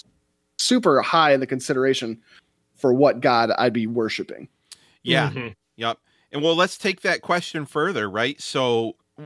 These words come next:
Speaker 2: I mean, all the coolness, we've talked about it all. We've talked about how it works. Um, what are some ways that a G M or a player might tweak their game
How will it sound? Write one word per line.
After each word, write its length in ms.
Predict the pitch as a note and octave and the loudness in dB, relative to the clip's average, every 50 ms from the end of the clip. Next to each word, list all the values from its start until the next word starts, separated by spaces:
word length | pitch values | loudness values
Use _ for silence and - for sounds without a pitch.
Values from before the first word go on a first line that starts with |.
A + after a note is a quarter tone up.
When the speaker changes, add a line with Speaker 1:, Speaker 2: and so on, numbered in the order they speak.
| - _ _ _ _ - | -20 _ _ _ _ -6
Speaker 2:
I 100 | - C3+ | -6 -4
mean, 220 | C3 C3 B2 A#2+ - A2 A#2+ A#2+ A#2 B2+ A#2+ | -4 -6 -8 -8 -10 -14 -16 -16 -14 -8 0
all 200 | B2+ C3+ C#3+ E3 | 2 4 4 4
the 80 | D#3+ D#3 | 2 -2
coolness, 500 | - - F3+ F3 D#3 B2+ A#2 E3 - - | -6 -4 -4 -2 -2 -4 -6 -8 -10 -12
we've 140 | - A#2 - | -12 -12 -4
talked 280 | - - E3 E3 - | 2 2 2 2 2
about 240 | - B2+ B2+ A#2 A2+ | -2 -4 -2 -2 -2
it 100 | G#2+ G#2 | -2 -4
all. 180 | G#2+ G#2 A#2 B2+ | -4 -4 -4 -4
We've 140 | C3 B2 - | -6 -8 -6
talked 220 | - D3 D3 - | -4 -4 -4 -2
about 160 | - C#3+ C3 C3 | -2 -4 -2 0
how 180 | D3 C#3 C3+ | 2 2 2
it 80 | A#2 - | 0 -2
works. 480 | B2 B2+ C3 A2 F2+ - - - - _ _ _ _ _ _ _ - | -2 -2 -2 -2 -2 -4 -12 -18 -20 _ _ _ _ _ _ _ -6
Um, 300 | - A#2+ B2 B2 A#2+ A#2+ - | -2 -2 0 0 -2 -6 -8
what 200 | - A#2+ B2 C#3+ | -6 0 2 2
are 80 | F3+ G3 | 2 2
some 280 | - - G3+ F#3+ F#3 | 2 0 0 0 2
ways 360 | F3 F3 E3+ F3 F3 E3 C3 B2 | 2 0 2 0 0 -2 -2 -2
that 260 | C#3 C#3 C#3 C3+ - | 0 0 0 0 0
a 160 | - B2+ B2 | 0 0 0
G 320 | A#2+ G#2+ F#2 G#2+ B2 C#3 D3+ | 0 -2 -6 -6 -2 -2 0
M 240 | D#3 D#3 D3+ D3+ - - | 0 0 0 -2 -4 -4
or 340 | - A#2+ B2+ B2+ B2 B2 A#2+ | -4 -2 0 2 2 2 2
a 120 | - G#2+ | 0 -2
player 680 | G#2 - - - C3+ C3+ F#3+ A#3 D3+ G#2+ G2+ A2 A#2 - _ _ _ _ _ _ | -6 -8 -8 -4 -2 0 0 0 0 -2 -2 -4 -6 -8 _ _ _ _ _ _
might 280 | - C3 D3 E3 - - | -2 0 0 0 0 -4
tweak 340 | - - - C4 F3 - - | -10 -8 -6 -6 -6 -4 -2
their 140 | D3+ C#3+ C3 | 0 0 0
game 520 | A#2+ A#2 A#2+ C3+ F3+ G3+ B2+ F2 D#2 - | 0 -2 -2 -2 -2 -4 -6 -10 -12 -18